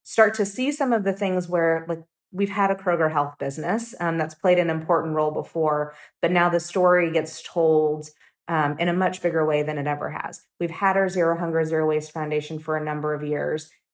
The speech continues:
um, and it's become more important, and now more people know that that exists and that that's a part of who we are. Um, so in that way, it's, um, it's been great to get more of these purpose-led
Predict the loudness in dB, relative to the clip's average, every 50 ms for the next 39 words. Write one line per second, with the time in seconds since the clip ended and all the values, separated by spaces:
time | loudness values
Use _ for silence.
0 | _ -4 -2 0 0 0 0 -2 -4 -2 -2 -2 -2 -2 -4 -4 -6 -4 -4 -4
1 | -2 0 0 0 0 0 -2 -2 0 0 0 0 -2 -2 -2 -2 -2 -2 0 0
2 | 0 0 0 -2 -4 -6 -4 -4 -4 -2 0 0 0 2 0 0 -2 -6 _ -4
3 | -4 0 2 2 2 2 0 -2 -4 -4 -4 -4 -4 -4 -6 -6 -6 -4 -4 0
4 | 0 0 0 -2 -4 -6 -8 -6 -4 -2 -2 -2 -2 -6 -10 -8 -6 -4 -2 0
5 | 0 0 0 0 -2 -2 -4 -6 -8 -14 -20 -20 -20 -20 _ _ -6 -4 -2 -2
6 | -2 0 2 2 4 4 2 2 0 2 2 2 2 4 2 2 2 2 0 -4
7 | -6 -8 -12 -12 -12 -10 -6 -4 -4 -2 -2 -4 -4 -6 -8 -10 -8 -8 -8 -6
8 | -4 -4 -4 -4 -2 0 2 2 2 2 -2 -4 -4 0 2 2 2 2 2 2
9 | 2 2 2 0 -2 -6 -6 -8 -10 -6 -4 -4 -2 -2 -2 -4 -4 -6 -8 -6
10 | -4 -2 -2 -2 -4 -4 -8